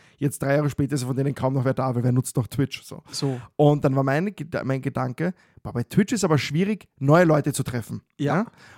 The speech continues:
Speaker 1: Und dann hab ich mir gedacht, okay, also weil wer schaut schon kleine Streamer,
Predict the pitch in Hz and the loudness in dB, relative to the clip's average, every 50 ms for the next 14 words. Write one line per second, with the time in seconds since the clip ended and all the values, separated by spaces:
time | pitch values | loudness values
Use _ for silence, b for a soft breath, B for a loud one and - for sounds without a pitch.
0 | B B B 143 151 143 143 147 151 151 - - - 151 143 147 - - _ _ | B B B 0 2 4 4 4 2 0 -2 -2 0 0 0 0 -2 -8 _ _
1 | - 127 123 135 160 151 180 175 151 156 - 147 165 - - - - 113 - - | -6 -2 0 2 2 2 2 0 0 0 0 0 -2 -2 -6 -10 -12 -8 -6 -4
2 | 135 139 147 143 131 - - 123 120 127 120 139 143 135 143 147 139 - - 135 | -2 -2 -2 -4 -6 -8 -8 -6 -4 -2 0 2 2 4 4 4 2 2 0 -2
3 | 131 - 139 120 - 123 127 120 - - - 127 120 117 113 - | -2 -2 -4 -6 -6 -6 -6 -6 -6 -4 -2 -2 -2 -2 -4 -6